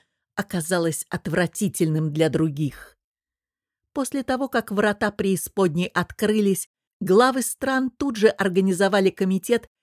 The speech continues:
для немедленного решения сложившейся ситуации. Возможно, если бы они имели внешность,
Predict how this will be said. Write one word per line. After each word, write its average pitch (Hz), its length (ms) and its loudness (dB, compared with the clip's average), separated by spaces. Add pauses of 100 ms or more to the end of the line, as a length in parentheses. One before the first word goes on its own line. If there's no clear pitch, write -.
(140)
для 185 260 4
немедленного 180 600 2
решения 180 540 0
сложившейся 160 720 -4
ситуации. 160 840 -4 (600)
Возможно, 247 840 -2
если 196 360 0
бы 180 180 2
они 185 320 -2
имели 185 320 2
внешность, 180 640 -4